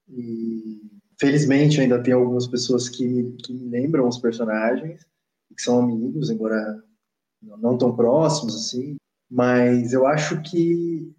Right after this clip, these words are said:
o filme mostra uma parte da coisa, né? Tem um momento que ele é preterido, né?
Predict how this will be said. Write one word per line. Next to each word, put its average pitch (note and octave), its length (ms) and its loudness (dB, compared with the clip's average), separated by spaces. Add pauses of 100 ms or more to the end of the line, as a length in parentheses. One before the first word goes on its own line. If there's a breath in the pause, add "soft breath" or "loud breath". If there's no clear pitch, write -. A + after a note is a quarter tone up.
(100)
o - 80 -20
filme C4 580 6
mostra B3 320 4
uma D4+ 160 2
parte F3+ 440 2
da A3 120 -4
coisa, G#2 460 -12
né? G#2 300 -18 (800)
Tem C#3+ 200 2
um A3+ 60 4
momento D3+ 480 4
que C3+ 140 -2
ele C3 80 2
é B2+ 100 -2
preterido, A#2 800 -2
né? G#2+ 240 -14